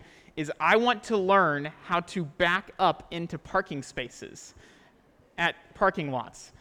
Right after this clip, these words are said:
In America, I never did that. In the U A E, people are masters of it. And I feel like a fool every time. But twenty twenty-two is my year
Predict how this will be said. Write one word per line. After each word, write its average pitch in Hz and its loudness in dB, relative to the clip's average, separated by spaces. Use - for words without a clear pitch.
In 175 -2
America, 214 12
I 185 12
never 220 10
did 220 12
that. 147 6
In 202 2
the 214 2
U 262 6
A 240 10
E, 233 0
people 240 2
are 180 10
masters 175 0
of 127 4
it. 117 -14
And 151 -6
I 202 4
feel 190 2
like 170 6
a 151 2
fool 156 -2
every 151 0
time. 135 -4
But 151 2
twenty 190 -4
twenty-two 180 -2
is 135 -6
my 151 0
year 151 0